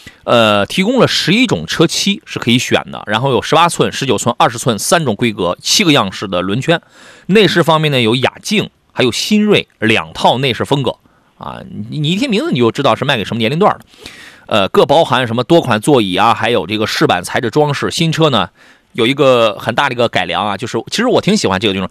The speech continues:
就是触摸式的方向盘。这个方向盘三，三点钟、九点钟那个位置就跟两块碳板一样啊，是吧？比较，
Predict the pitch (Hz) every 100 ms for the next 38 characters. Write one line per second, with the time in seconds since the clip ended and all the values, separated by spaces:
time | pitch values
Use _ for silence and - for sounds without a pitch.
0 | _ - 135 - 269 214 202 277 269 -
1 | 127 95 92 92 69 - - _ _ _
2 | _ _ _ _ _ _ _ _ _ _
3 | _ _ _ _ _ - 90 98 90 87
4 | 85 87 - _ _ _ _ _ _ _
5 | _ _ _ - - 131 135 98 107 131
6 | - - 151 - 156 139 107 117 - -
7 | 127 104 113 - 107 98 113 90 - -
8 | 113 113 107 90 113 - - 110 76 -
9 | 98 87 98 101 92 - _ 107 107